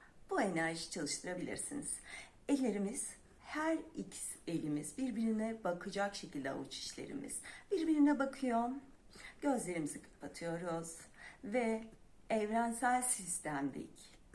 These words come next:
bolluk, bereket titreşimlerini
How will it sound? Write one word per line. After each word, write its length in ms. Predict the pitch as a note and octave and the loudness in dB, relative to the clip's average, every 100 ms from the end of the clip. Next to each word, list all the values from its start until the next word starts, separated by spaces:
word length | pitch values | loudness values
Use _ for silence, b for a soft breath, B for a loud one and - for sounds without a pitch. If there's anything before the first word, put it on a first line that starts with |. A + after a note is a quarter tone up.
| - | 0
bolluk, 560 | F3 F#3+ F#3 A3+ - G3 | 2 0 -2 -6 -4 -2
bereket 680 | E3+ F3 F3 F#3 F3+ - - | 0 -2 -4 -4 -4 -8 -8
titreşimlerini 1000 | C#3 - E3 - D3+ D3+ B2+ B2+ - | -8 -6 -8 -6 -6 -4 -4 -4 -6